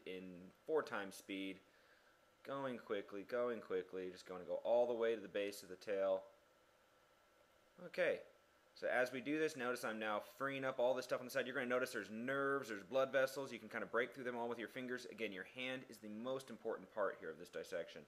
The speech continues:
Okay? Gonna go on both sides. Important thing I don't wanna see you do is reaching underneath the cat. Do not reach under the cat. Like, you know what I'm saying? Like, reach your hand under its skin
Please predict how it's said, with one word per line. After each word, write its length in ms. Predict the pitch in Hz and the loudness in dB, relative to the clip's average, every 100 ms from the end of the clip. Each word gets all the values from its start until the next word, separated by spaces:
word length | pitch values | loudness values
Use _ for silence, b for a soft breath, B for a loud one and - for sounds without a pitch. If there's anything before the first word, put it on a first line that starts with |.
| - B B B B B B - | -18 B B B B B B -2
Okay? 260 | 101 110 - B B B B B _ - | 2 2 0 B B B B B _ -2
Gonna 140 | 113 | 2
go 80 | 113 | 4
on 160 | 110 107 | 4 6
both 220 | 131 135 | 6 6
sides. 600 | - 135 131 131 131 - | 4 4 6 4 -2 -12
Important 420 | 110 113 151 160 160 | -10 0 4 4 6
thing 140 | 151 | 4
I 120 | 123 107 - | 2 0 4
don't 260 | 131 151 | 4 4
wanna 180 | 151 156 | 0 -2
see 160 | 151 160 | -2 -2
you 80 | 156 | -2
do 220 | 156 165 | -2 -2
is 180 | 120 104 98 | -4 -6 -6
reaching 420 | 120 131 - 135 131 - | -6 -6 -6 -8 -6 -4
underneath 720 | 117 123 120 120 113 113 - | -2 0 0 0 -4 -6 -8
the 60 | 104 | -10
cat. 340 | - 104 - 92 | -4 -4 -4 -8
Do 80 | 101 | -6
not 340 | 104 117 - | -2 -2 -2
reach 240 | 117 117 - | -4 -8 -8
under 420 | 110 113 110 107 101 | -6 -4 -2 -2 -4
the 100 | 95 | -6
cat. 380 | - 98 - - - | -2 0 0 -6 -10
Like, 180 | 90 85 | -10 -8
you 60 | |
know 60 | 104 | -8
what 80 | 101 | -6
I'm 20 | |
saying? 140 | 113 98 | -6 -6
Like, 100 | 90 | -6
reach 220 | 107 113 | -6 -4
your 120 | 117 101 | -2 -2
hand 260 | 107 104 107 - | -4 -6 -6 -8
under 340 | 104 113 110 110 | -8 -2 2 2
its 180 | 107 | 0
skin 400 | - - 113 107 | -8 -6 -4 -4